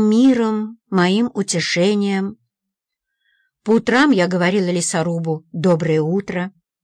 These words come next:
по вечерам желала спокойной ночи. Он почти всегда мне отвечал.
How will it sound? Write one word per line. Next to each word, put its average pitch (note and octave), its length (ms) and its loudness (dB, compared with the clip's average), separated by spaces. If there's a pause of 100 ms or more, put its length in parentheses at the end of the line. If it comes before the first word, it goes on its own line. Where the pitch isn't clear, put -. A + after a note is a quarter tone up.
(240)
по G#3 60 -2
вечерам G3 580 0
желала D3+ 420 -4
спокойной D#3+ 640 -4
ночи. E3 540 -4 (680)
Он A#3 180 0
почти A#3 380 -2
всегда A3+ 420 -2
мне B3+ 220 4
отвечал. A3+ 680 -6